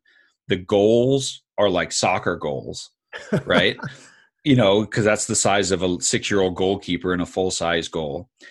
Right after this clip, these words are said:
Speaker 1: And you just see these adults who are playing, they're, like, hands are on their knees. They're not chasing the puck down. They're absolutely exhausted. And they're like, "Ah, this isn't fun," right? And soccer did the same thing with, like, you know, the corner kick. Like, the adults can't even reach the goal on a corner kick,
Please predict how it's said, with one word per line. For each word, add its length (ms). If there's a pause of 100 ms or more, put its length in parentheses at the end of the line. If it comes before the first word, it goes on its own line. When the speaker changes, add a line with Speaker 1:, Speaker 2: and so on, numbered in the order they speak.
(280)
Speaker 1:
And 260
you 200
just 200
see 180
these 220
adults 380
who 80
are 80
playing, 400
they're, 160
like, 160
hands 340
are 80
on 140
their 160
knees. 320
They're 140
not 240
chasing 400
the 80
puck 320
down. 260
They're 160
absolutely 560
exhausted. 640
And 100
they're 80
like, 160
"Ah, 120 (140)
this 200
isn't 320
fun," 420 (420)
right? 240
And 140
soccer 400
did 200
the 60
same 360
thing 420
with, 240
like, 320 (380)
you 120
know, 60
the 100
corner 320
kick. 300
Like, 180 (200)
the 160
adults 600
can't 240
even 320
reach 440
the 80
goal 360
on 120
a 60
corner 340
kick, 240